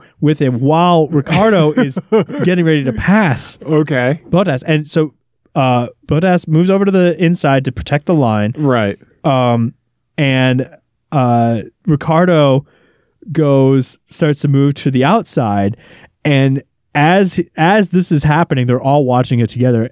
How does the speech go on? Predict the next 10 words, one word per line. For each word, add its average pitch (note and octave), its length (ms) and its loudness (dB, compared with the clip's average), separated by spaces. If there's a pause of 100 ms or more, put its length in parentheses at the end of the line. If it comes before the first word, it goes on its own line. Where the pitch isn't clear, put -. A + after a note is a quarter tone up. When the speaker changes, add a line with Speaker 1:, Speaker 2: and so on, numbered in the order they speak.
Speaker 1:
And D#3+ 140 2
Speaker 2:
Right. B2 220 0
Speaker 1:
Christian F3 440 -2
Horner D#3 400 0
goes, A#2 560 2 (840)
"Oh, D#3+ 280 2
he's C#3 140 0
go-, F3 140 -2
he's D#3+ 280 0
gonna, E3+ 320 0